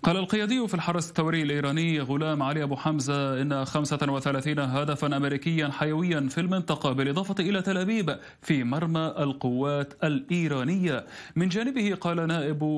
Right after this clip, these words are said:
القائد العام للحرس الثوري الإيراني العميد علي فدوي إن الحرس في انتظار الأوامر من قائد الثورة الإسلامية لانتقام قاس حسب وصفه ثأرا لدماء سليماني، مشيرا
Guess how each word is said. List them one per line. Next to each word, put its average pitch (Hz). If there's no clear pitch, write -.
القائد 147
العام 151
للحرس 151
الثوري 147
الإيراني 143
العميد 135
علي 139
فدوي 160
إن 101
الحرس 139
في 135
انتظار 135
الأوامر 156
من 131
قائد 139
الثورة 143
الإسلامية 151
لانتقام 180
قاس 175
حسب 151
وصفه 160
ثأرا 165
لدماء 123
سليماني، 156
مشيرا 151